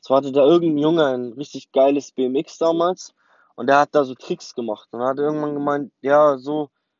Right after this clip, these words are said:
willst du das auch mal probieren? Das ist nicht so, nicht so schwer, so einen Trick zu machen.“ Und ich so, „Ich kann nicht mal Fahrrad fahren, Alter.“ Und dann sagt er, „Ja, wie, du kannst nicht Fahrrad fahren?“ Und dann haben, haben diese Jungs mir auf diesem Bolzplatz das Fahrradfahren beigebracht.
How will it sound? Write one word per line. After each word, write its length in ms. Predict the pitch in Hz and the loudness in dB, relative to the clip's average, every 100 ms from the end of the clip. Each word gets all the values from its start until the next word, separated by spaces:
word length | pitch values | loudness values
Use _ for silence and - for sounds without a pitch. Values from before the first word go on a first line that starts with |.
| _ | _
willst 160 | 135 - | -18 -14
du 40 | |
das 140 | 135 156 | -4 0
auch 120 | 185 | 2
mal 120 | 160 | 0
probieren? 380 | 139 127 123 113 | -6 -6 -6 -6
Das 80 | 117 | -12
ist 140 | - | -16
nicht 140 | 131 | -14
so, 160 | - 120 | -10 -10
nicht 260 | 107 135 - | -8 -10 -8
so 100 | 127 | -10
schwer, 320 | - 151 143 | 0 2 2
so 100 | 123 | 0
einen 80 | 123 | -10
Trick 220 | - 139 | -10 -14
zu 100 | - | -8
machen.“ 260 | 131 120 117 _ _ _ | -4 -4 _ _ _ _
Und 80 | 123 | -10
ich 80 | 120 | -10
so, 60 | - | -10
„Ich 100 | - | 0
kann 140 | 147 | 0
nicht 100 | 131 | 0
mal 120 | 120 | -8
Fahrrad 320 | - 156 123 | 2 2 2
fahren, 260 | - 107 92 | -2 -8 -8
Alter.“ 260 | 107 113 110 _ _ _ _ _ _ _ | -12 -14 -20 _ _ _ _ _ _ _
Und 100 | 120 | -8
dann 160 | 127 135 | -6 -4
sagt 200 | 131 - | -6 -2
er, 80 | 131 | 0
„Ja, 180 | 131 139 | 0 -2
wie, 160 | 160 | -4
du 80 | 143 | -6
kannst 280 | 151 139 - | -8 -10 -10
nicht 120 | 127 | -4
Fahrrad 320 | 143 127 123 | 0 0 -2
fahren?“ 280 | - 113 110 _ _ _ _ | -4 -6 -6 _ _ _ _
Und 120 | 127 | -2
dann 140 | 151 180 | 2 2
haben, 260 | 175 - | 0 -2
haben 200 | 196 220 | -4 -2
diese 200 | 196 175 | -4 -2
Jungs 540 | 156 185 240 - - _ - | 0 2 0 -8 -20 _ -6
mir 220 | 165 147 | -2 0
auf 180 | 160 - | 0 -2
diesem 280 | 165 147 | -8 -4
Bolzplatz 680 | 139 185 - - 220 - - _ _ _ _ _ _ _ _ _ - | 0 0 -2 -2 -2 -2 -20 _ _ _ _ _ _ _ _ _ -14
das 160 | 135 | -10
Fahrradfahren 680 | - 175 175 - 131 113 104 | 0 2 2 0 -6 -6 -6
beigebracht. 560 | 113 107 107 95 - | -6 -6 -12 -12 -14